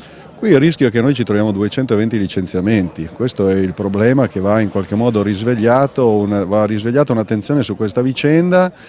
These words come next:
a partire da quella che è una sensibilità di territorio, coinvolgendo le amministrazioni più toccate da questa vicenda e arrivando a quelle che sono le istituzioni regionali,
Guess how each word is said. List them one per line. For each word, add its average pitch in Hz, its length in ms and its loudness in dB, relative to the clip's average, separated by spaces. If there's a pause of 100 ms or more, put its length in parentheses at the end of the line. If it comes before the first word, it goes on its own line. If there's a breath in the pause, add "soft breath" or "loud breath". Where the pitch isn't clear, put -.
(140 loud breath)
a - 140 -6
partire 139 400 2
da 104 100 2
quella 110 220 0
che - 100 -4
è - 20 0
una 120 120 -2
sensibilità 107 500 -2
di 113 140 0
territorio, 101 680 0
coinvolgendo 95 600 -2
le 95 80 0
amministrazioni 98 720 -2
più 98 240 -4
toccate 113 500 -2
da 92 120 -4
questa 98 280 -6
vicenda 110 680 -2
e 95 160 -2
arrivando 95 800 -2
a 92 60 -6
quelle 101 200 -2
che 92 80 -2
sono 117 160 -4
le 101 80 0
istituzioni 101 540 -4
regionali, 101 640 0